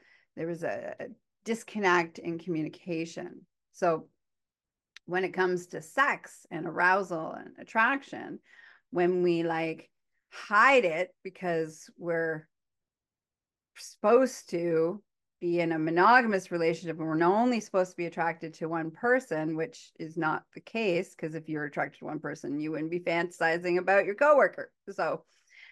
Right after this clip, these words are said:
then what happens is, is that those relationships, I've seen higher levels of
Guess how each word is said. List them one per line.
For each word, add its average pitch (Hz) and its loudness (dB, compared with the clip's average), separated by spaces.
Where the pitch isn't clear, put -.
then 247 6
what 254 8
happens 277 4
is, 185 2
is 185 -6
that 175 6
those 247 2
relationships, 208 -2
I've 175 0
seen 180 2
higher 226 4
levels 185 2
of 160 -2